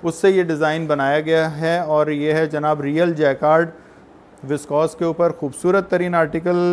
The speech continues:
लंबाई चौड़ाई आप खुद check कर रहे हैं माशाल्लाह कितनी ज़्यादा है कपड़े की, बहुत सारा fabric दिया हुआ है इसमें। ये है जनाब shirt का back panel और दामन वगैरह काफ़ी बड़े-बड़े दिए हुए हैं इसमें। ये हैं जनाब इसकी sleeves का फैब्रिक माशाल्लाह आउट-, आउटस्टैंडिंग।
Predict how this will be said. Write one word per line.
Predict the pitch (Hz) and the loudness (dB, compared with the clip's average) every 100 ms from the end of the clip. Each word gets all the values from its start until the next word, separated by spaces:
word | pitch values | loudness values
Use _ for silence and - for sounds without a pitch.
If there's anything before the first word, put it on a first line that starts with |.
| 175 165 | 0 0
लंबाई | 143 147 156 | 2 2 2
चौड़ाई | 156 147 151 156 | 2 2 2 2
आप | 156 143 - | 2 0 -2
खुद | 175 | -6
check | - 165 156 | -2 -4 -4
कर | 160 | -6
रहे | 151 | -6
हैं | 160 | -6
माशाल्लाह | 151 - 156 156 | -6 -4 -4 -4
कितनी | 156 135 170 | -6 -8 -8
ज़्यादा | 143 127 127 131 165 | -6 -2 -2 0 0
है | 160 160 | 0 -2
कपड़े | 156 151 156 165 | -2 -4 -2 -2
की, | 165 170 - - - - - - - - - - 127 | -2 -6 -8 -20 -20 -20 -20 -20 -20 -20 -20 -20 -8
बहुत | 139 160 151 | -2 0 -2
सारा | - 143 151 160 | -4 0 4 2
fabric | 160 156 147 160 151 | 4 2 2 -2 -2
दिया | 160 | 0
हुआ | 160 | 2
है | 170 | 0
इसमें। | 170 180 180 | -2 -6 -4
ये | 156 147 | -4 -2
है | 170 170 | -2 -2
जनाब | 156 147 151 | -2 -2 -2
shirt | - 156 147 | -2 -2 0
का | 156 | -2
back | 147 139 139 156 | 0 0 0 0
panel | 175 185 175 - - - - - 143 | 0 0 -4 -8 -20 -20 -20 -8 0
और | 143 143 | 2 2
दामन | 135 139 156 165 | 0 0 0 -4
वगैरह | 151 147 147 151 | -2 0 2 0
काफ़ी | 139 131 160 | -2 -4 -2
बड़े-बड़े | 135 139 151 160 | 0 0 0 0
दिए | 156 151 | 0 -2
हुए | 156 | -2
हैं | 160 | -4
इसमें। | 147 160 151 131 - - - - - - - - - - - - - | -6 -8 -8 -10 -18 -20 -20 -20 -20 -20 -20 -20 -20 -20 -20 -20 -6
ये | 147 165 | 0 2
हैं | 160 | 2
जनाब | 151 147 143 | 0 0 -2
इसकी | 135 156 | -4 -6
sleeves | - 151 160 170 175 | -6 -2 0 0 0
का | |
फैब्रिक | 170 165 151 160 160 | 0 2 2 0 -2
माशाल्लाह | 156 143 156 151 | -4 -2 0 2
आउट-, | 156 151 - - | 2 -2 -14 -6
आउटस्टैंडिंग। | 143 147 143 151 147 180 170 180 | -2 0 2 0 -2 -4 -4 -4